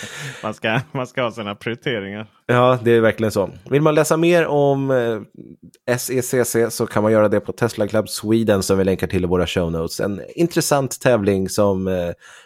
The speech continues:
Speaker 2: man... Och där har de också skrivit, gått tillbaka till historien för att visa lite äldre siffror. Där man ser tydligt hur, eh,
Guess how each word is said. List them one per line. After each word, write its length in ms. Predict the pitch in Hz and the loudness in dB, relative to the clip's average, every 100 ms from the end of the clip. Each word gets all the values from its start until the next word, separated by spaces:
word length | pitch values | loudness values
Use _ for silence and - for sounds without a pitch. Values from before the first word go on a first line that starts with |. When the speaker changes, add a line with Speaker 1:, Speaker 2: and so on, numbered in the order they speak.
| _ | _
Speaker 2:
man... 500 | 107 101 85 69 64 - | 0 0 0 -10 -16 -6
Och 120 | 101 | -4
där 200 | 117 113 | 2 2
har 100 | 117 | 4
de 120 | 120 113 | 2 2
också 200 | - 95 | -2 -6
skrivit, 320 | - 98 82 | -4 -6 -4
gått 140 | 92 | -6
tillbaka 480 | 95 87 82 90 82 71 | -4 -4 -2 -2 -2 -2
till 160 | 92 85 - | -6 -6 -10
historien 680 | 85 90 - 98 90 87 87 - | -6 -4 -2 -2 0 -2 -4 -8
för 140 | 98 | -6
att 80 | 85 | -4
visa 220 | 85 85 | -2 -4
lite 200 | 80 85 | -4 -2
äldre 200 | 80 85 | -2 -4
siffror. 340 | - 82 82 80 - - _ _ _ | -6 -6 -6 -8 -14 -20 _ _ _
Där 140 | - 98 | -2 2
man 120 | 110 | 2
ser 180 | 117 139 | 2 0
tydligt 580 | 123 - 120 110 110 - | 0 2 0 2 -2 0
hur, 300 | 101 85 | 2 2
eh, 60 | 73 | 0